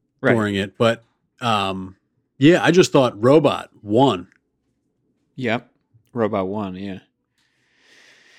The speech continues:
Speaker 1: Robot two. Um,
Speaker 2: <laughs>
Speaker 1: that's, that's what the R in, uh, R two D two stands for.
Speaker 2: Oh, Robot two.
Speaker 1: Robot two, two,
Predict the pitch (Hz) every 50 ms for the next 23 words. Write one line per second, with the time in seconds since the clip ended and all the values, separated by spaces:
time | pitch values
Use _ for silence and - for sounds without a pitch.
0 | _ _ _ _ _ _ _ _ 143 127 120 117 117 107 110 - - - - -
1 | 160 147 127 117 113 113 120 120 - _ _ _ _ _ _ _ _ _ - _
2 | _ - 147 139 127 127 123 120 120 120 117 117 110 - - - - - - 147
3 | - - 160 - 135 127 - - 123 127 127 - - 117 98 113 104 95 92 107
4 | 107 110 107 104 104 104 104 101 104 98 98 98 104 - _ _ _ _ _ _
5 | _ _ _ - 139 123 110 - - 110 104 - 110 110 104 - - 98 - -
6 | 101 101 104 - - - 113 110 110 - _ _ _ _ _ _ _ _ _ -
7 | 220 262 269 240 156 135 143 151 165 165 165 160 - - 202 208 - - - _
8 | _ _ _ _ _ _ _ - 113 113 107 107 104 101 - - - 113 107 101
9 | 101 - - 120 107 101 95 98